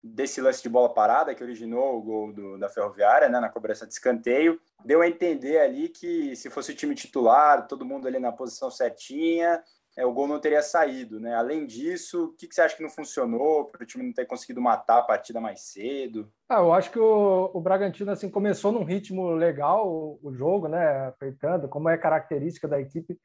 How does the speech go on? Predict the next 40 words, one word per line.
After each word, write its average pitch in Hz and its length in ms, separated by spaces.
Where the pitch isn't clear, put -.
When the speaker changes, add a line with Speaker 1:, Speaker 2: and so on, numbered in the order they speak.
Speaker 2:
mas 151 100
a 185 60
equipe 180 260
não 202 140
conseguiu 202 1040
manter 202 600
isso - 180
daí 175 200
até, 190 180
até 180 280
o 185 60
final, 175 440
né? 151 260
Não - 60
sei 202 160
se 208 100
é 165 220
questão 170 300
de 156 100
ritmo, 180 480
eu, 196 60
eu 185 160
acho 214 200
que - 60
é 226 40
mais 214 220
até, 240 680
talvez, 185 400
um, 185 100
tem 190 160
um 165 60
pouco 185 260
dessa, 165 380
desse 156 260
lance 160 240
da 165 100
concentração 170 800
ali 156 100
no 160 120
final, 160 580